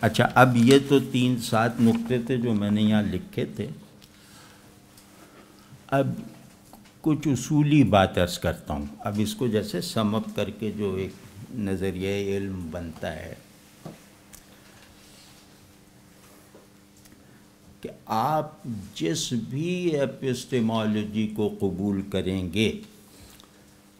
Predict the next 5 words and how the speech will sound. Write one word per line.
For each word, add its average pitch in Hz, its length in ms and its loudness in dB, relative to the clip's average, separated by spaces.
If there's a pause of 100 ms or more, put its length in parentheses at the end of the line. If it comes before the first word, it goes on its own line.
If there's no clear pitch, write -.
(140)
जिस 113 380 -4 (220)
भी 156 240 -4 (140)
तसव्वुर 113 640 -2
इल्म 113 600 0 (120)
को 117 160 2